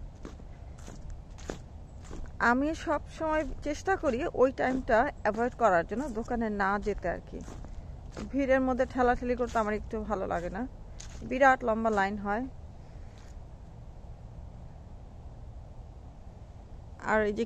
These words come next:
ক্রিসমাসের স-, আগে ওরা প্রচুর, সব সময় দোকানের আওয়ার্সগুলো বেশি থাকে এবং অনেক কেনাকাটা করে, সবাই সবাইকে gift দেয়। আর মজার ব্যাপার হচ্ছে ক্রিসমাসের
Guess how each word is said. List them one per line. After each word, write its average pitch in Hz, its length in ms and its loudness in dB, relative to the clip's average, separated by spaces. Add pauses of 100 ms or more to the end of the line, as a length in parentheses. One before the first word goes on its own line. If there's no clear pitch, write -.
ক্রিসমাসের 277 600 2
স-, - 120 -10 (400)
আগে 240 220 4 (120)
ওরা 262 120 8 (120)
প্রচুর, 269 460 2 (180)
সব 220 160 4 (140)
সময় 269 320 2
দোকানের 240 420 6 (240)
আওয়ার্সগুলো 226 440 8 (120)
বেশি 220 280 2
থাকে 247 220 0 (100)
এবং 226 120 2 (260)
অনেক 240 260 4 (100)
কেনাকাটা 247 460 2 (100)
করে, 254 200 6 (1040)
সবাই 240 320 10 (140)
সবাইকে 277 320 4 (100)
gift 277 260 -4
দেয়। 349 180 8 (600)
আর 226 60 4 (100)
মজার 233 340 8
ব্যাপার 294 320 6
হচ্ছে 302 280 2
ক্রিসমাসের 269 560 2